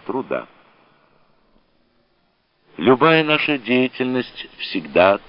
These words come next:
целенаправленна, всегда вызвана определёнными мотивами, которые внутренне побуждают нас совершать какие-то поступки, выполнять ту или иную работу. Но можно хорошо трудиться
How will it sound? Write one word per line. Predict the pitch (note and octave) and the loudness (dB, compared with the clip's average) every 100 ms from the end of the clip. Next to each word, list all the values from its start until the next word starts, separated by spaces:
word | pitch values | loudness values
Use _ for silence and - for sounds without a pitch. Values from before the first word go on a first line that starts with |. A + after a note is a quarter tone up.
| - | -4
целенаправленна, | F#2 G#2+ D#2 - D2 C#2 D2 F2 G2+ A#2 _ _ - _ - | -4 -4 -8 -4 -2 -2 -6 -14 -14 -16 _ _ -20 _ -20
всегда | - - D#2+ F2 | -16 -10 0 0
вызвана | F2 F#2+ G2 G2+ - | 0 -2 -2 -4 -2
определёнными | G#2+ - F#2 D#2 E2 F2 F2+ F#2 | -4 -2 -6 -2 -2 -2 -4 -4
мотивами, | F#2 F#2 - F2 F#2+ G#2+ A#2 - _ _ - | -4 -4 -4 -4 -4 -6 -8 -14 _ _ -10
которые | - F2+ F2 | -4 0 0
внутренне | D#2 F2+ G#2 G#2+ C3 C#3 C#3+ | 0 -2 -2 0 0 0 -2
побуждают | - D2+ D2 - D#2+ F#2+ - | -2 -2 -4 -2 0 0 -2
нас | A#2+ A#2+ - | -8 -8 -10
совершать | D2+ C#2 - G2 - | -10 -8 -6 -8 -8
какие-то | - - C#2+ - | -16 -14 -14 -14
поступки, | - - - - G#2 - A#2 - - - - | -14 -18 -14 -8 -8 -2 -2 -2 -14 -20 -6
выполнять | - - C#2 F#2 B2+ - | -2 0 0 0 0 -2
ту | G2 - - | -4 -4 -8
или | A2+ G2+ | -8 -6
иную | D2 D#2+ | -8 -10
работу. | F2 G#1+ - - _ _ _ _ _ _ _ _ _ _ - | -10 -14 -20 -20 _ _ _ _ _ _ _ _ _ _ -6
Но | A2 F#3 A#3 | 0 2 4
можно | A3 F#3+ G3+ | 2 2 -2
хорошо | - F#3+ - E3 | 0 0 2 -2
трудиться | - C3+ A2 F2+ F#2 - D3 | 0 -4 -4 -6 -12 -8 -8